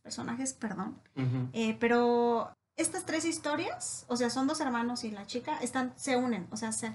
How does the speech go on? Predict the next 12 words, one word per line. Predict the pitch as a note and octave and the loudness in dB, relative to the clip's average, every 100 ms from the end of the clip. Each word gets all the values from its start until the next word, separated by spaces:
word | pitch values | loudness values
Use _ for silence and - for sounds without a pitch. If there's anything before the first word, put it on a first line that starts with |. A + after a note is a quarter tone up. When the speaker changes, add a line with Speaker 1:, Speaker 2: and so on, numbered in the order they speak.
| - | -8
Speaker 1:
se | - | -6
juntan | A3+ B3+ C4+ D#4+ - - - _ - _ | -4 -2 -2 -2 -10 -20 -20 _ -20 _
porque | C4 B3+ B3+ B3 B3 B3 B3 - - _ _ | 0 0 0 2 2 0 -2 -4 -10 _ _
el, | C4 B3+ B3+ B3+ | 0 0 0 -2
uno | B3 C4+ D4 | 0 0 0
de | C#4+ | 0
los | B3 | -2
hermanos, | A#3+ A#3 A#3+ B3+ C4 - _ _ | -2 -2 -2 -2 -6 -10 _ _
eh, | A3 A3+ A3 A3 | -4 -2 -2 -2
padece | G#3+ A3 A3 A#3+ A3+ | -2 -2 -2 -4 -4
de | A3 G#3 G#3 G#3 G3+ G3+ G#3 G#3+ - - - - C#2+ _ _ _ _ _ _ _ _ _ | -6 -6 -8 -10 -10 -12 -16 -16 -16 -20 -20 -20 -20 _ _ _ _ _ _ _ _ _
autismo. | A#3+ A3+ C4+ C#4+ D#4 | -2 0 0 2 0